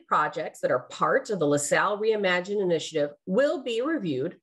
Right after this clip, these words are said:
by the Department of Planning and Development's Planning Division.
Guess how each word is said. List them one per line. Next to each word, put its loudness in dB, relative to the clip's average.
by 0
the -4
Department -2
of -16
Planning 0
and 0
Development's 0
Planning 0
Division. -2